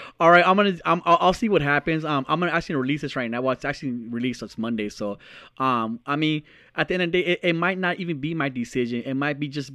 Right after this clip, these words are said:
their decision. I might have nobody <laughs> at the end of this fucking podcast, at the end of the episode.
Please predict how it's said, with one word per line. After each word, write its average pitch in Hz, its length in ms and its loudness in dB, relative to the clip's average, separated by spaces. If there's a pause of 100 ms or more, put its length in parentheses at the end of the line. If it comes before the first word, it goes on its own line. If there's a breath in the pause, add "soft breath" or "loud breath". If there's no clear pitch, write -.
their 139 220 2
decision. 127 500 -2
I 127 100 -2
might 151 160 0
have 214 180 2
nobody 156 500 2 (160)
<laughs> - 140 -14
at 202 120 -4
the 170 180 2
end 180 120 -2
of 165 60 0
this 160 140 -8
fucking 151 320 0
podcast, 143 540 0 (260 soft breath)
at - 60 -4
the 165 60 2
end 151 80 4
of 160 80 2
the 135 120 -2
episode. 147 560 2